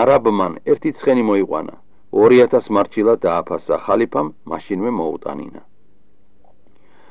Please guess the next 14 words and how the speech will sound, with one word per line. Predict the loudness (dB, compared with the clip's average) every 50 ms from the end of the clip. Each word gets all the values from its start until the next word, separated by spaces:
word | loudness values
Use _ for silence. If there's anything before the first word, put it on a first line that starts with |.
| -20 -20 -4 2
მან | 4 4 6 6 6
არაბმან | 6 4 4 4 2 2 2 2 0
უთხრა, | -2 -4 -6 -8 -8 -8 -8 -12 -16 -20 -20 -20 -20 -8 0
"ერთს, | 4 4 4 4 2 -4 -16 -20 -18 -14 -10 -8 -4 -4 -4 -6 -8 -4 0
ძაძაში | 2 2 4 4 4 2 2 0 -4 -8 -4
ჩამიყარეთ, | -2 -2 0 0 0 0 -2 0 0 0 -2 -4 -6 -14
თუ | -6 -2 -2
არა, | 0 0 0 -2 -4 -6 -6 -4
რით | -2 -2 -2 -4 -10 -8 -4
წავიღო?" | 0 0 2 0 0 0 0 -2 -2 -2 -6 -8 -12 -18 -20 -20 -20 -20 -20 -20 -20 -10 -2
ჩაუყარეს | 2 4 4 4 4 2 2 2 2 2 0 -4
და | -4
მისცეს. | -4 -4 -6 -8 -10 -14 -14 -14 -14 -14 -18 -20 -20 -20 -20 -20 -20 -20 -20 -6 0
მოკრა | 2 2 4 4 2 2